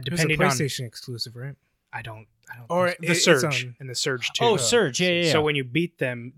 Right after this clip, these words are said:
Speaker 2: the, uh, the body part you were targeting, you get that piece to be able to upgrade your
Speaker 3: So
Speaker 2: armor.
Speaker 3: that's, so that's a gameplay mechanic, because what I will say is, like, Mortal Shell is really good as well because it has different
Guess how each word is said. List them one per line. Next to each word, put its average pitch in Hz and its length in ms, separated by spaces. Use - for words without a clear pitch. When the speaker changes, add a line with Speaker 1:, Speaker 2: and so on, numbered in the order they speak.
Speaker 2:
the, 131 180
uh, 123 320
the 151 100
body 147 220
part 156 240
you 135 100
were 120 100
targeting, 170 560
you 131 120
get 123 280
that 117 200
piece - 480
to - 60
be 127 120
able 117 140
to 110 100
upgrade 117 440
your 113 240
Speaker 3:
So 214 280
Speaker 2:
armor. 110 160
Speaker 3:
that's, 208 380
so 254 200
that's 233 240
a 180 40
gameplay 185 460
mechanic, 135 320
because 156 180
what 214 140
I 226 80
will 220 80
say 285 220
is, 196 160
like, 135 240
Mortal 175 340
Shell 185 360
is 120 140
really 123 220
good 120 160
as 110 140
well 123 540
because 131 200
it 127 40
has 131 160
different 131 340